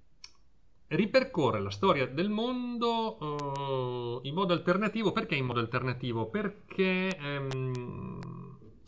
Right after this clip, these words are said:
dà atto di alcune scoperte archeologiche particolarmente curiose, particolarmente anche inquietanti sotto un certo punto di vista, perché sembra che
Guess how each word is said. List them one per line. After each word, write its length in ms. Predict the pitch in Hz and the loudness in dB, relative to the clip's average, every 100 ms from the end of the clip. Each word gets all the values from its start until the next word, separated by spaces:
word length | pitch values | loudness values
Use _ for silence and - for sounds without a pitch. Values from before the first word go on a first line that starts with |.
| - | -6
dà 320 | 151 208 160 | 4 8 10
atto 240 | 151 - | 8 4
di 80 | 196 | 0
alcune 280 | 113 - 156 | 2 0 0
scoperte 640 | - - 185 143 107 101 | -2 -2 0 0 0 -4
archeologiche 1000 | 104 120 - 202 160 98 104 107 170 202 202 - - - - | -2 -2 0 0 2 0 -2 -2 0 0 -4 -18 -20 -20 -2
particolarmente 1400 | - 214 202 190 160 135 151 175 143 131 - - 123 113 - | 6 6 6 2 2 2 2 0 0 -4 -6 2 2 2 -2
curiose, 640 | 240 254 180 95 92 101 | 0 2 2 2 -2 -4
particolarmente 580 | 101 156 180 170 208 220 | 0 0 2 2 2 0
anche 200 | 175 175 | -2 0
inquietanti 680 | 135 131 262 269 156 98 98 | -2 -2 -4 0 0 0 -4
sotto 220 | 98 117 | -8 -6
un 80 | 120 | -4
certo 240 | 156 151 | -2 -4
punto 220 | 147 180 220 | -2 -2 0
di 80 | |
vista, 260 | 156 98 120 | -4 -4 -6
perché 540 | - 196 190 - 185 | -2 0 -2 -2 -2
sembra 420 | 170 - 233 214 - | -2 -2 0 0 0
che 280 | 180 185 | 2 0